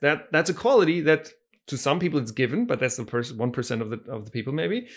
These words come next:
And then the others can always get better at that. So this is, like,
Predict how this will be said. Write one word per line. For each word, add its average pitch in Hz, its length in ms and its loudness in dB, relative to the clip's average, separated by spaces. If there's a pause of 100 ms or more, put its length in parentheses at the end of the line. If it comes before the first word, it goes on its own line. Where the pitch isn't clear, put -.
(120)
And 165 140 2
then 151 240 4 (160)
the 170 120 4
others 131 460 0 (100)
can 160 160 0
always 117 220 -2
get - 360 -6
better 156 280 2
at 107 160 -4
that. - 240 -12
So 170 180 4
this 196 200 6
is, 185 120 0
like, 170 200 4